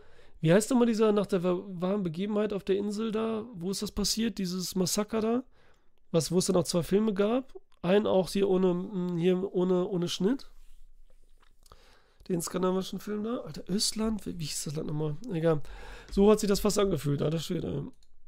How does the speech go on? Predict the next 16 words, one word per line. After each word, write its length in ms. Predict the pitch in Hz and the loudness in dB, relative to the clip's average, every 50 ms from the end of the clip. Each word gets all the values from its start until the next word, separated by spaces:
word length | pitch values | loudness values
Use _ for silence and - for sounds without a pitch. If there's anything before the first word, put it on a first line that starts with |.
| - - - | -18 -20 -12
Das 160 | - 175 160 190 | -10 -10 -8 -6
war 60 | 196 | -6
schon 160 | - 233 214 | -4 -2 -2
ein 40 | 196 | -2
bisschen, 440 | 196 - - 214 208 208 208 214 220 | -4 -4 -2 -2 -2 -2 -2 -4 -2
äh, 320 | 196 196 196 190 190 185 | -2 0 0 0 0 -2
derb. 400 | 170 - 196 165 131 64 - - - - - - - - - - - - - - - - - - - - | -2 -4 -4 -4 -4 -6 -8 -10 -16 -18 -20 -20 -20 -20 -20 -20 -20 -20 -20 -20 -20 -20 -20 -16 -10 -10
Okay. 340 | 220 - - 208 143 - - - - - - - - - - - - - - - - - - - - - - - - - - - - - - - - - - - - - - | -10 -4 -2 -2 -2 -2 -4 -10 -14 -14 -16 -16 -18 -20 -20 -20 -20 -20 -20 -20 -20 -20 -20 -20 -20 -18 -18 -18 -18 -18 -18 -20 -18 -16 -16 -16 -16 -18 -20 -20 -20 -20 -16
Ich 60 | - | -8
glaube, 260 | - 127 127 151 190 | -6 -4 -4 -4 -6
ich 80 | 202 - | -6 -8
hab 120 | 202 196 | -8 -8
jetzt 180 | 202 185 - - | -8 -10 -8 -6
viel 120 | 180 180 | -6 -6
besprochen, 440 | 170 156 - - - 185 - 180 151 | -6 -6 -8 -8 -10 -6 -4 -4 -4
ey. 140 | 135 135 143 | -4 -4 -6